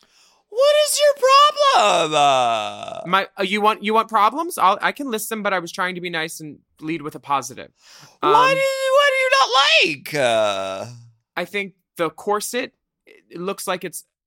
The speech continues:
Speaker 2: two off-the-rack corsets combined together 'cause one's half black, one half is red, and it's not,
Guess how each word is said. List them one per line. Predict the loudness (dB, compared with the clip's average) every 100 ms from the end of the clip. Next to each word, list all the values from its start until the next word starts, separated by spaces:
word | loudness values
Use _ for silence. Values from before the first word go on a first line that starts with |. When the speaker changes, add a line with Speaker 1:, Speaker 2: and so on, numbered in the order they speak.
| -10
Speaker 2:
two | -6 -6 -6 0
off-the-rack | -2 -2 -4 -4 -4 -8
corsets | -10 -10 -14 -14
combined | -10 -4 -4 -4
together | -8 -8 -10
'cause | -14
one's | -10 -10 -6
half | -6 -6 -6
black, | -4 -4 -8
one | -12 -6
half | -6 -6
is | -10
red, | -8 -8 -10 _ -20 _
and | -6 -4 -4 -6 -10
it's | -8
not, | 0 0 -2